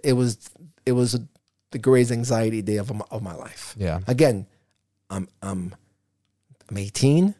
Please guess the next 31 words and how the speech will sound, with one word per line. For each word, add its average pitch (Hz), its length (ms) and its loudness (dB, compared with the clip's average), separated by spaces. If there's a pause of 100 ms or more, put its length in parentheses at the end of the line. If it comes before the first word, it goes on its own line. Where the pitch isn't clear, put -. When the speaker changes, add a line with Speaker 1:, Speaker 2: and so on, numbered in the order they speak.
Speaker 2:
Yeah. 85 200 -2 (800)
Speaker 1:
Very 113 800 4 (920)
in-, 107 140 -8
impactful, 113 760 0
but - 100 -8
that's 107 200 0
my 98 160 -2
world 113 320 2
at - 120 -10
the - 60 -10
time. - 420 -12
Speaker 2:
Sure. 87 280 0 (520)
Speaker 1:
So - 160 0
yes, 113 520 0
in 117 120 -10
terms 110 240 -6
of, - 280 -8 (320)
of 98 320 -6 (760)
high 123 580 -2 (260)
drama, 104 640 -2 (840)
but 101 200 -6
in, 113 80 -8
s-, - 280 -6
in 117 140 -2
term-, 127 260 0
terms 127 220 0
of - 140 -10
pain 156 680 2
and 117 140 -8
suffering, 143 500 0
Speaker 2:
Yeah. 90 240 0